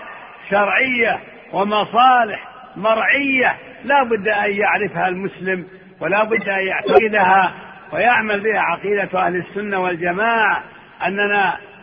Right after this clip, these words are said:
نمشي مع كل بر وفاجر من الحكام للأمن والإصلاح والجهاد والرعاية والتنظيم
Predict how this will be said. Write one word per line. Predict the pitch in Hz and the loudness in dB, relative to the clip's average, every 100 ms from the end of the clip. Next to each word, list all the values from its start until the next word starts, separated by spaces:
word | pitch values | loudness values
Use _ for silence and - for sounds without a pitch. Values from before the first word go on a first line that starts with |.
| - | -14
نمشي | 156 214 254 220 - 208 208 | -2 0 0 -2 -4 -4 0
مع | 208 202 | 2 2
كل | 202 214 247 240 226 | 0 -4 -4 -4 -2
بر | 214 254 233 226 220 | 0 0 0 -2 -2
وفاجر | 220 220 180 233 254 254 240 202 226 254 220 - - - - | 0 0 4 8 8 8 6 2 4 2 2 -6 -14 -16 -10
من | 185 240 | -6 0
الحكام | 240 214 190 214 - - 247 254 247 202 160 - - - - | 0 0 -6 -10 -8 0 6 8 8 4 0 -10 -16 -18 -12
للأمن | 170 220 220 247 269 233 147 - - - | -4 -2 2 2 4 2 -2 -10 -20 -6
والإصلاح | 170 220 214 - 240 - 247 208 - - - - | -4 -2 -4 2 8 8 8 4 -2 -14 -16 -6
والجهاد | 180 214 220 196 220 262 254 214 - - - | -4 -2 0 4 6 8 6 2 -8 -18 -8
والرعاية | 175 214 220 214 254 262 240 196 - - - | -4 -2 0 2 6 6 6 2 -4 -14 -8
والتنظيم | 180 208 - 220 214 240 269 254 208 | -4 -4 -2 -2 0 0 2 0 0